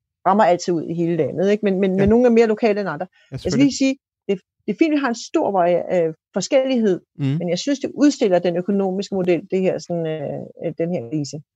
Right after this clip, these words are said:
Speaker 2: Ja. Lige her på, på falderebet, øh, Hanne, så kunne jeg godt tænke mig at høre dig, øh, når, nu er det jo stadigvæk uvist, hvornår vi kan opleve Light Hope, men når du, øh, går ned ad den her fyrre meter lange gang på Trapholt, hvad, hvad håber du så at se,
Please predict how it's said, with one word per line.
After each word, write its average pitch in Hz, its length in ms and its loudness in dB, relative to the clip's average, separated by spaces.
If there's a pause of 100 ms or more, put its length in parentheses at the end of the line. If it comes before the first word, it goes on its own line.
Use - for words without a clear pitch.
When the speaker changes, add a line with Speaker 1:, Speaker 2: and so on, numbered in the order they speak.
Speaker 2:
Ja. 165 120 -2 (760)
Lige 165 220 2
her 185 120 4
på, 123 480 4
på - 120 2
falderebet, 139 720 -2
øh, - 340 -2
Hanne, 135 220 2
så 151 120 -8
kunne 156 100 2
jeg 151 80 4
godt 156 100 2
tænke 165 220 0
mig 139 200 0
at 123 120 -2
høre 151 280 0
dig, 139 440 0
øh, 113 360 0
når, 123 400 2 (280)
nu 127 140 0
er 127 40 0
det 120 80 -2
jo 120 40 -2
stadigvæk 135 340 -4 (100)
uvist, 147 360 -2
hvornår 123 360 0
vi 120 120 -8
kan - 160 -10
opleve 117 460 -4
Light 117 240 0
Hope, - 280 -4 (320)
men 123 140 2
når 147 160 6
du, 165 300 4
øh, 117 300 4
går 123 140 2
ned 143 140 2
ad 120 60 0
den 127 160 2
her 110 500 0
fyrre 131 360 0
meter 113 300 0 (120)
lange 113 600 2 (100)
gang 123 300 -4 (120)
på - 100 0
Trapholt, - 520 -2
hvad, 127 380 2
hvad 139 280 4
håber 156 320 4
du - 100 -8
så 123 240 -2
at 123 120 -4
se, - 280 -2